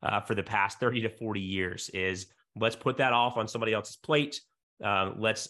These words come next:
rely on the government. Let's rely on my boss. Let's rely on someone else to, to pick up the trash, right?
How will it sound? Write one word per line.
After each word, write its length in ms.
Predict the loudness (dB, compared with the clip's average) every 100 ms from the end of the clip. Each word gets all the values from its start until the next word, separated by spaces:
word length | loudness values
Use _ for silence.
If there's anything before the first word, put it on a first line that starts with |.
| -8
rely 460 | -2 4 6 6 6
on 440 | 4 4 4 2
the 80 | -4
government. 480 | 0 0 0 -2 -4
Let's 140 | -6
rely 460 | -2 2 4 4 4
on 260 | 2 2
my 120 | 0 -4
boss. 440 | -2 2 4 2
Let's 140 | -4 -6
rely 400 | 0 2 4 2
on 380 | 2 2 2
someone 340 | -2 -2 0 4
else 320 | 2 2 -6
to, 240 | -2 -2 -2
to 140 | -6
pick 220 | -4 -2
up 140 | -2 -2
the 60 |
trash, 420 | -2 -2 -2 -2 -2
right? 220 | -2